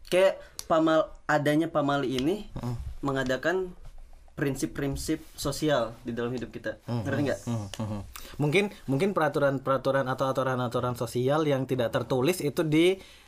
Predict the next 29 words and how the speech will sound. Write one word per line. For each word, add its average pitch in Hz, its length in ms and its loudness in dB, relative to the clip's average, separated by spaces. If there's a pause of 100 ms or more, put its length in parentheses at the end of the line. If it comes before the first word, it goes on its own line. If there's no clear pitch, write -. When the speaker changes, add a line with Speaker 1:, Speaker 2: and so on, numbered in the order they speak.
(920)
Speaker 2:
diekspresikan 143 1200 2
dalam 147 220 0
bentuk 143 340 -2
pamali 135 240 2 (160)
Speaker 1:
Pamali, 139 180 4
Speaker 2:
itu 156 160 2
ya? 135 120 4
Speaker 1:
iya. 131 180 4
Speaker 2:
Gitu. 107 220 4
Oke, 127 200 -2
oke, 107 240 -2
oke. 101 180 -6 (200)
Speaker 1:
Jadi, 131 260 2
s-, - 260 -6
eh, 131 300 0
kayak, 139 460 0
kayak 143 340 0
rule 156 280 2
book 156 180 -2
gitu 151 220 0
lah. 123 140 0
Speaker 2:
Nah, 131 340 2
tapi 160 260 0
nggak 131 140 0
ditulis. 135 360 2
Speaker 1:
Tapi 127 220 -6
nggak 120 160 -2
ditulis. 107 280 -6
Speaker 2:
Nah. 117 280 -2